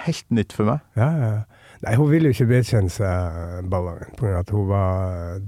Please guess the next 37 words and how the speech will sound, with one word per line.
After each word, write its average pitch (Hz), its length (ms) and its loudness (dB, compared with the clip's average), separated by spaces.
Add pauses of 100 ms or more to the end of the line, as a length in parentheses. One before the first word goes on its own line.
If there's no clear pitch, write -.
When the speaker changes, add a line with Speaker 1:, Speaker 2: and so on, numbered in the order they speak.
(220)
Speaker 2:
Det 113 120 4
de 110 120 6
kalte 113 340 0
da 92 80 2
for 107 160 -2
tyskerunge. 113 1040 -2 (480)
Speaker 1:
Ja, - 20 -20
ja, - 100 -6 (140)
ja. - 200 -10
Speaker 2:
Så 117 120 0
de 107 200 4
flyttet 101 420 2
når 87 140 -2
hun 90 60 -2
var 85 120 -2
fire, 98 580 -6
så, - 260 -4
eh, 95 200 -2
hun 92 120 2
har 95 140 2
det 92 100 -4
ikke 104 140 0
med 90 200 2
i 85 100 -6
noe 90 80 -10
biografi 95 640 -6
eller - 240 -14
noe. - 220 -20 (200)
Men, 95 260 -6
eh, 98 240 -12 (160)
hun 107 140 0
hadde 120 160 4
sine 104 240 0
fire 98 280 -2
første - 320 -12
år 110 160 -10
der. - 180 -18